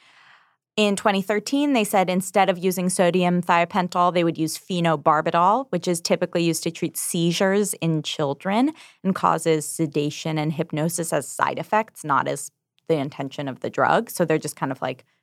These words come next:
trying, I mean, phenobarbital is used in, in, in lethal injections, but it's not what you're supposed to use. Um, the British company that sold Arkansas phenobarbital thought that it was going to be used for medical purposes. So again, misleading.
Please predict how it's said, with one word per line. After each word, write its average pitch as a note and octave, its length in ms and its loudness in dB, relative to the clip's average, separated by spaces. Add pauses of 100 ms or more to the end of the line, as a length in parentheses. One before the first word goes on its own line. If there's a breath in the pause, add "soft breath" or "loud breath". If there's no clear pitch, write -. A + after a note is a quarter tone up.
(220)
trying, E3+ 600 0
I G#3 40 6
mean, F3+ 200 0
phenobarbital D#3+ 600 2
is D3 120 -6
used D3 340 -4
in, D3 100 -2
in, C#3+ 200 -4 (100)
in D#3+ 160 -2
lethal F3 240 -2
injections, G3 480 0
but D3 180 2
it's - 160 -6
not C3 280 0 (720)
what B2+ 100 -14
you're - 60 -8
supposed - 320 -4
to G#3 80 -4
use. A#3+ 340 2 (840 soft breath)
Um, F#3 260 2
the F3+ 80 2
British G#3+ 280 2
company G3+ 300 0
that F3 200 2
sold G3+ 520 2
Arkansas G3 480 0
phenobarbital G3+ 800 2
thought E3+ 240 2
that E3 120 -2
it D#3+ 60 0
was E3+ 120 -2
going D#3+ 160 0
to D#3 60 0
be D3 80 -4
used D3 180 -2
for - 100 -6
medical D#3+ 320 2
purposes. - 680 -6 (1000 soft breath)
So D3+ 200 4
again, C#3+ 480 -2
misleading. D#3 800 -4